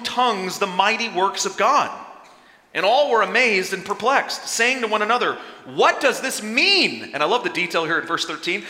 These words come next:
"But others were mocking, saying, 'They're filled with new wine.'" They're drunk. <laughs> That's why they don't make sense. "We can't understand them 'cause they're drunk." Now let me break down what is happening here, 'cause there's a lot going on.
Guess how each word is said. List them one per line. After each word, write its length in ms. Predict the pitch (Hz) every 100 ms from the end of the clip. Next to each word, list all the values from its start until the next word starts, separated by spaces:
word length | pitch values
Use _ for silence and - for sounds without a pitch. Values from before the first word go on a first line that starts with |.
| -
"But 100 | -
others 420 | - 226 294 247 202
were 120 | 196
mocking, 420 | 185 233 240 196
saying, 400 | - 196 190 190
'They're 140 | 190
filled 400 | 175 - 254 277
with 200 | 226 196
new 160 | 190 220
wine.'" 380 | 202 214 196 139
They're 80 | 131
drunk. 580 | - 143 185 127 - - - -
<laughs> 380 | - - - -
That's 140 | - 196
why 100 | 185
they 80 |
don't 120 | 202 190
make 160 | 185
sense. 600 | - 220 220 - - - - - - - - -
"We 100 | 165
can't 180 | 254 254
understand 560 | 247 214 - 240 269 262
them 120 | 202
'cause 160 | 220
they're 140 | 220 220
drunk." 560 | - 202 254 262 - - - - - - - - - -
Now 60 | 214
let 100 | 320
me 80 |
break 240 | 302 262 254
down 240 | 208 202
what 100 | 180
is 80 | -
happening 380 | 165 151 110 98
here, 160 | - -
'cause 100 | -
there's 120 | 139 135
a 40 |
lot 220 | 147 175
going 220 | 156 131
on. 180 | 110 90